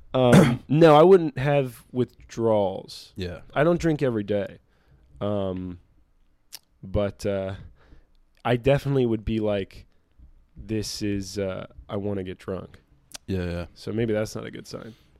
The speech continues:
Speaker 2: Yeah, it's sad when, like, uh, <clears throat> to me at least, and we can stop talking about this afterwards, 'cause
Speaker 1: Yeah,
Speaker 2: I,
Speaker 1: sorry
Speaker 2: I know
Speaker 1: if I,
Speaker 2: it's
Speaker 1: if I
Speaker 2: super dark, dude.
Speaker 1: Yeah.
Speaker 2: But, uh,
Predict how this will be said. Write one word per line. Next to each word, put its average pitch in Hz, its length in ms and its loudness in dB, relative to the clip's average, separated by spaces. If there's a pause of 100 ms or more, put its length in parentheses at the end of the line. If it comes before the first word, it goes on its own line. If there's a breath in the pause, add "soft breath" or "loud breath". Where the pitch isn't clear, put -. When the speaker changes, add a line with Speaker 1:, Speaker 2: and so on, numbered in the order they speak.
(140)
Speaker 2:
Yeah, 95 220 -2
it's 78 200 -12
sad 104 480 -4
when, 95 200 -6
like, 87 300 -8
uh, 80 320 -8 (260)
<clears throat> 151 240 0
to - 120 -4
me 92 180 -4
at 92 80 -6
least, 104 460 -8
and 82 300 -12 (480)
we 92 80 -8
can 87 100 -10
stop 87 240 -8
talking 85 260 -10
about 85 140 -10
this 82 120 -14
afterwards, 82 440 -10
'cause 139 100 2
Speaker 1:
Yeah, 139 100 8
Speaker 2:
I, - 20 4
Speaker 1:
sorry 143 240 6
Speaker 2:
I 147 100 8
know 117 100 6
Speaker 1:
if 131 60 8
I, - 40 6
Speaker 2:
it's - 200 -2
Speaker 1:
if 120 140 -4
I 113 60 2
Speaker 2:
super 95 420 -4
dark, 78 340 -10
dude. 101 160 -2
Speaker 1:
Yeah. 113 200 0 (600)
Speaker 2:
But, 85 180 -4
uh, 78 280 -8